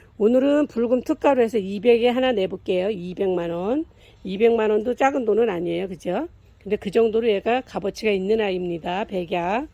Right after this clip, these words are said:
그 다음에 이십일 번은 마리아인데요. 여기를 제가 커팅을 해서 이렇게 커팅을 했고 여기는 그냥 놔뒀어요. 살려놨어요.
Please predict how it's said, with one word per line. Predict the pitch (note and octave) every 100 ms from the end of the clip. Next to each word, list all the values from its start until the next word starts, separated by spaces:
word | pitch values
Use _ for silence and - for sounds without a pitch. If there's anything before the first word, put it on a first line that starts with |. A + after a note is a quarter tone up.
| - - - - - -
그 | G#3+
다음에 | C4 C#4+
이십일 | A#3+ C4+ - E4 C4 B3
번은 | B3+ C4+ D4+ D#3+ E3 - - - - - - _ - - - -
마리아인데요. | G3+ F#3 F#3+ A#3+ C4 A#3 A3 B3 C#4 D3+ - - - - - -
여기를 | G#3+ A#3 C#4 C#4
제가 | A3 A3+ A#3+
커팅을 | D#4 - C#4+ C#4 C4+
해서 | C4 A#3
이렇게 | G3+ A#3+ B3 C4
커팅을 | D4 D4 C4+ B3+
했고 | C4+ - B3
여기는 | F#3+ F#3+ A3 G#3
그냥 | - G3
놔뒀어요. | D#3+ D3 F3 E3+ F3
살려놨어요. | - B3 B3 G3+ D#3+ - D3+